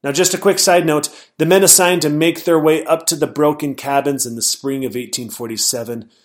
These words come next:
to collect the remains of the Donner Party were mostly made up of the remnants of the Mormon battalion, some on their way home to see their families. The choice of the Donner Party to carve through new canyons in Utah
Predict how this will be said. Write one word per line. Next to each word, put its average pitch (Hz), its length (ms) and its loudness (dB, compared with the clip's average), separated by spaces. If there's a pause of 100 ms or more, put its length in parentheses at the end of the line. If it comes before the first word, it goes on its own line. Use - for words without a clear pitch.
(240)
to 110 140 -8
collect 120 420 -6
the 127 80 -6
remains 120 480 -6
of 104 120 -12
the 104 80 -12
Donner 104 300 -12
Party 104 460 -12 (340)
were 101 120 -10
mostly 127 440 -2
made 131 200 2
up 135 200 4
of 117 100 -4
the 123 80 -2
remnants 127 500 -2
of 98 80 -14
the 107 80 -10
Mormon 117 340 -6
battalion, 98 460 -12 (680)
some 160 320 4
on 135 80 0
their 117 140 -4
way 123 140 -2
home 123 180 -8
to 110 80 -8
see 127 160 -4
their 117 140 -6
families. 117 640 -10 (680)
The 143 140 -2
choice 190 500 4
of 139 200 -4
the 135 80 0
Donner 151 380 2
Party 113 320 -8
to - 120 -8
carve 156 580 0
through 131 240 -6
new 160 280 -2
canyons 170 520 -2
in 151 120 -2
Utah 151 440 -4